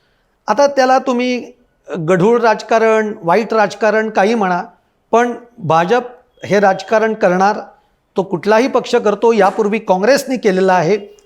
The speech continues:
जे आता भाजप करतो आहे. पण या सगळ्या राजकारणामध्ये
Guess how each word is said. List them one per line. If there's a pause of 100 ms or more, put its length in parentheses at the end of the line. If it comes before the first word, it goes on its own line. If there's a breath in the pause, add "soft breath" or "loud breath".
जे
आता
भाजप
करतो
आहे. (560 soft breath)
पण (840)
या
सगळ्या
राजकारणामध्ये